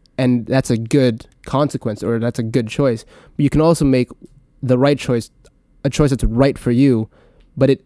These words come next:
also being bad. I, I also wanna get into this, um, death.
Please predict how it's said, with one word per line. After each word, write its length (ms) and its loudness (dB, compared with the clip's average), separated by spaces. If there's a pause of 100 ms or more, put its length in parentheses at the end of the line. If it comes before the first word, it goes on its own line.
also 280 0
being 260 -4
bad. 520 0 (360)
I, 140 2
I 220 2
also 340 6
wanna 320 4 (600)
get 200 0
into 280 -2
this, 460 -4 (140)
um, 680 -2 (1120)
death. 540 0